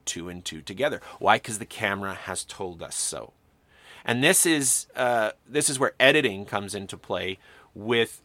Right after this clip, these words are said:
the camera's perspective, because we see Felix's face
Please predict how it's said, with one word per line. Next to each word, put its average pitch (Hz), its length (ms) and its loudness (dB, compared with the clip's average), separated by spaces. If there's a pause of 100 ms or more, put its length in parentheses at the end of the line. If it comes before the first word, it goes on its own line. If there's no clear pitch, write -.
(200)
the 113 160 -8
camera's 90 480 -4
perspective, 95 760 -2 (420)
because 92 480 -4 (580)
we 127 220 -2
see 196 420 0
Felix's 151 680 -2
face - 760 -6